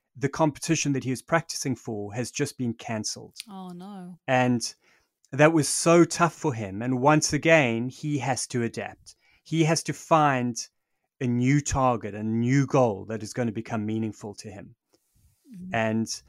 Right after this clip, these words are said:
Speaker 1: I do think in some ways, because sport is a very fast-moving situation,
Speaker 2: Mm-hmm.
Speaker 1: athletes learn to adapt quickly.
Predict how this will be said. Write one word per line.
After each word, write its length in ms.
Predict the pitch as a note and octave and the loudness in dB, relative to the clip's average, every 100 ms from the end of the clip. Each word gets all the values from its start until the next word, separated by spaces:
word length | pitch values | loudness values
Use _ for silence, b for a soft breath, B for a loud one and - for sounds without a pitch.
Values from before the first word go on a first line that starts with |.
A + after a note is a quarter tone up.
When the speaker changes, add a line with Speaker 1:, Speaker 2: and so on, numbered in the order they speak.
| b | b
Speaker 1:
I 120 | - C#3 | 4 4
do 280 | - F3 | 4 2
think 260 | G3 F3 D#3 | 2 0 2
in 100 | C#3+ | 2
some 340 | - - F3 | 2 4 6
ways, 480 | D3 G#2+ G2 G#2 - | 6 2 -2 -6 -10
because 460 | - C#3 - F3+ - | -4 -4 4 2 2
sport 480 | - - D3 B2 C#3 | -2 2 2 2 -2
is 80 | |
a 60 | A#2+ | 0
very 220 | C#3 D3 | 2 2
fast-moving 1400 | B2 - E3+ D#3+ C#3+ - C3+ C3 D3+ D3 A#2+ G#2 G#2+ A2+ | 0 0 4 4 4 0 0 6 6 6 0 -2 -6 -6
situation, 960 | - - - B2+ C#3 C#3 - G#2 C3 _ B B | -6 -4 -2 0 2 0 -4 -8 -16 _ B B
Speaker 2:
Mm-hmm. 100 | F#3+ D#3 | -20 2
Speaker 1:
athletes 540 | D#3+ D3 D#3+ D3 - | 2 2 -2 -2 -4
learn 480 | A#2+ B2+ D#3+ C3+ A2+ | -2 4 6 6 2
to 160 | A2+ C3+ | -2 -4
adapt 400 | G#2 A#2+ G#2+ - | -2 -4 -4 -8
quickly. 420 | A#2+ - - G2+ | -8 -8 -14 -18